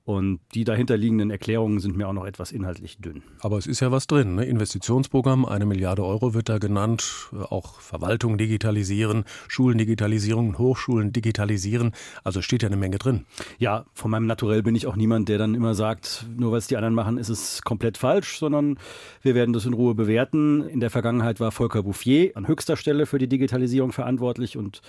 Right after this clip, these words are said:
Speaker 1: wir sehen, was dabei rausgekommen ist. Jetzt, äh, ist das sozusagen vom Rating etwas abgestuft, aber mit eigenständiger Verantwortung und wir werden das dann bewerten.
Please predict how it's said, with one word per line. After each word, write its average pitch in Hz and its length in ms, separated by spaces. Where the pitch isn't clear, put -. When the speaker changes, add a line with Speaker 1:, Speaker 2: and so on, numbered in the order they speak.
Speaker 1:
wir 110 120
sehen, 104 240
was 98 100
dabei 101 220
rausgekommen 120 600
ist. 120 280
Jetzt, - 340
äh, - 220
ist - 160
das 110 100
sozusagen 101 760
vom 110 220
Rating 113 360
etwas - 340
abgestuft, - 320
aber 123 160
mit 110 180
eigenständiger 135 680
Verantwortung 117 760
und 101 120
wir 101 100
werden 92 220
das 98 120
dann 123 140
bewerten. 127 340